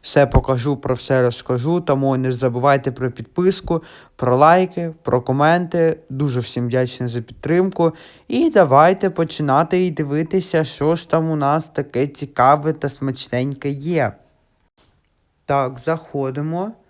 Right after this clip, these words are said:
І дивимося, що ж тут у нас є прямо в самому вході, на самому вході.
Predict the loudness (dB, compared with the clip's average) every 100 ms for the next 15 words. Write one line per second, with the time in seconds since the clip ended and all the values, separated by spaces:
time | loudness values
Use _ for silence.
0 | _ _ _ _ _ _ _ -12 -6 -6
1 | -6 -4 -4 -4 -4 -6 -6 -10 -6 -4
2 | -4 -6 -20 -12 -6 -6 -6 -14 -10 -4
3 | -4 -4 -6 -6 -8 -10 -10 -8 -6 -6
4 | -8 -10 -4 -4 -2 -8 -10 -10 -8 -8
5 | -10 -6 -6 -4 -6